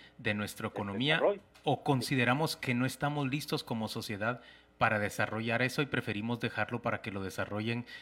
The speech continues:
Speaker 1: generaciones que seguramente tengan más capacidad de sacarle provecho a estos,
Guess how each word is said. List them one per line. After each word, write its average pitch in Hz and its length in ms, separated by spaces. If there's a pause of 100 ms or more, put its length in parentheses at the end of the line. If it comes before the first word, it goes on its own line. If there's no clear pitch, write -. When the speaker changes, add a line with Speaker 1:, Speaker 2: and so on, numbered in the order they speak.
(180)
Speaker 1:
generaciones 131 680
que 135 120
seguramente 110 560
tengan 107 360
más 107 160
capacidad 101 600
de 104 100
sacarle 95 380
provecho 95 480
a 92 60
estos, - 440